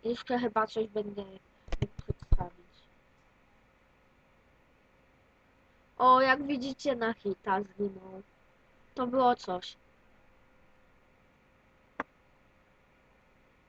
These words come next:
To jest koniec. Takie coś wam się pojawia, tu zdobyte doświadczenie. Wybieracie kartę. Oczywiście wy nie będziecie mieć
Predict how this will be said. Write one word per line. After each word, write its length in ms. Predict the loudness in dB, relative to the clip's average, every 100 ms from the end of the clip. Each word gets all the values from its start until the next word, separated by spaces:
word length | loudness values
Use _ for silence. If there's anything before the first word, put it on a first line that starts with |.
| _
To 60 | -6
jest 140 | -6
koniec. 440 | -10 -14 -14 -20 -20 _ _ _ _ _ -10
Takie 280 | -8 -6 -4
coś 280 | -4 -4
wam 260 | 0 0 0
się 140 | -6
pojawia, 680 | -4 -2 2 2 2 0 0
tu 180 | -2 -18
zdobyte 600 | -4 -2 -2 -4 -4 -4
doświadczenie. 1040 | -4 -4 -12 -20 _ _ -6 -6 -6 -8 -8 _ _ _ _ _
Wybieracie 720 | -2 4 8 8 8 6 4 -8 -10 0
kartę. 800 | 4 4 2 -6 _ -6 -4 -8 _ _ _ _ -8
Oczywiście 580 | 0 0 0 -2 -4
wy 120 | -2 -2
nie 140 | 0
będziecie 540 | 0 0 0 -2 -2
mieć 340 | -4 -4 -4